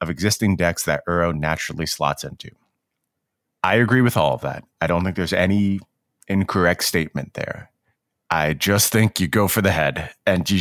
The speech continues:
you don't let this problem continue to exist in real Magic formats. The animosity this card has built up is so tremendous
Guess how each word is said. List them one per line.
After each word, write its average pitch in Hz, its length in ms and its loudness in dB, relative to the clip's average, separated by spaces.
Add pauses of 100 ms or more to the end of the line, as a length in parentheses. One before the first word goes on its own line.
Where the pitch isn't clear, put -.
(160)
you 101 160 2
don't 113 340 2
let 135 200 2
this 135 180 2
problem 113 500 4
continue 104 520 4
to 98 120 2
exist 87 560 0
in 73 400 -4 (220)
real 92 320 2
Magic 87 380 0
formats. 80 640 -2
The 82 420 0 (420)
animosity 113 760 4
this 98 200 2
card 98 260 2
has 92 220 2
built 92 360 -2
up 87 340 0 (640)
is 98 440 -2
so 113 300 2
tremendous 113 880 2